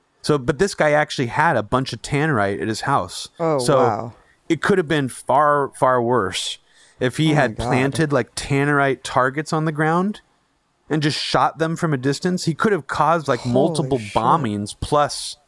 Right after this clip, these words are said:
Speaker 1: mass shooting. I mean, it's, it, that's how mu-,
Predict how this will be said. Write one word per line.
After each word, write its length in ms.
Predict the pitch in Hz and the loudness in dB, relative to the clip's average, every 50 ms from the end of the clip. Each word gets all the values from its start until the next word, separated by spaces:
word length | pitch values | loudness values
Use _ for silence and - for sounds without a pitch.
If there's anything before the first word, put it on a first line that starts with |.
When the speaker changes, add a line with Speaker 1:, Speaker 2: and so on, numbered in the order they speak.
| _ _ _ _ _ _ _ _ _ | _ _ _ _ _ _ _ _ _
Speaker 1:
mass 360 | 127 123 131 127 131 123 - | -2 0 0 0 0 -2 -4
shooting. 420 | - - 143 147 117 95 85 87 98 | -2 -2 -2 -2 -2 -4 -6 -6 -4
I 60 | 110 | -2
mean, 140 | 123 131 127 | -2 0 0
it's, 180 | 127 123 - | -2 -2 -4
it, 160 | - 87 - - - - - - - - _ _ - | -6 -8 -8 -8 -10 -16 -20 -20 -20 -20 _ _ -2
that's 240 | 156 165 180 - | -2 -2 0 0
how 140 | - 208 208 | 0 0 2
mu-, 160 | 202 196 196 | 2 0 -4